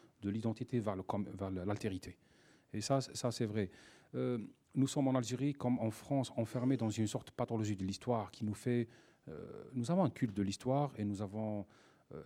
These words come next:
cette grille du, du nationalisme, du patriotisme, et cetera. Borges disait que c'était la m-, plus naïve et la plus supportable des naïvetés, euh, à propos du patriotisme. Et je trouve ça très juste.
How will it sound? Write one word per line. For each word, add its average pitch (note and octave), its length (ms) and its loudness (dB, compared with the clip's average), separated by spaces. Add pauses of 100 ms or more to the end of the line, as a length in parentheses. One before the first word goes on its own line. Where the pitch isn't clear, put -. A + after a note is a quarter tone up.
cette G2 240 -6
grille A2+ 260 -2
du, G2 300 -2
du F2+ 120 -8
nationalisme, G2+ 600 0
du F2+ 80 -4
patriotisme, G2 720 -6
et F#2+ 60 -10
cetera. - 120 -12
Borges A#2+ 320 4
disait G#2+ 260 0
que A2+ 120 -6
c'était - 160 -2
la G#2 80 2
m-, G#2 220 0 (600)
plus A2+ 160 -2
naïve A2 520 0
et F#2+ 240 -2 (500)
la - 60 -8
plus - 140 -10
supportable G#2+ 540 0
des G2 120 0
naïvetés, F#2 440 -4 (460)
euh, - 40 -14 (140)
à - 60 -14
propos G#2+ 320 -4
du G2+ 100 -4
patriotisme. G2 600 -4
Et F#2 40 -2
je - 60 -8
trouve - 140 -4
ça C#3 100 2
très - 160 -2
juste. G#2 240 -2